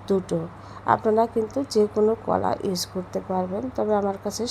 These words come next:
সাগর কলা ছিল, সেহেতু আমি সাগর কলা দিয়ে এই রেসিপিটা বানাচ্ছি। তো দুটো সাগর কলা আমি নিলাম, তো একটু একটু কালো হয়ে গেছে, তো কালো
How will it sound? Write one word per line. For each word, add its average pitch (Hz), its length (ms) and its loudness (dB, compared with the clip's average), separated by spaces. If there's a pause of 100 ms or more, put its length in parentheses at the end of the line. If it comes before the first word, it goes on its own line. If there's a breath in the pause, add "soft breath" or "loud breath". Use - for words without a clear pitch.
সাগর 190 280 -2 (100)
কলা 196 200 -2 (120)
ছিল, 202 180 -2 (960 loud breath)
সেহেতু 233 380 2
আমি 240 120 4 (120)
সাগর 196 260 0 (100)
কলা 190 220 0 (100)
দিয়ে 202 140 0 (180)
এই 190 140 0
রেসিপিটা 185 560 -4 (340)
বানাচ্ছি। 175 500 0 (2000)
তো 233 60 2 (100)
দুটো 247 220 4 (120)
সাগর 202 360 2
কলা 190 260 4
আমি 202 200 2
নিলাম, 175 260 2 (840)
তো - 60 0 (200)
একটু 214 220 -4
একটু - 160 -6 (120)
কালো 196 280 6
হয়ে 208 220 2
গেছে, 190 260 -2 (140)
তো 269 60 -4 (100)
কালো 208 200 8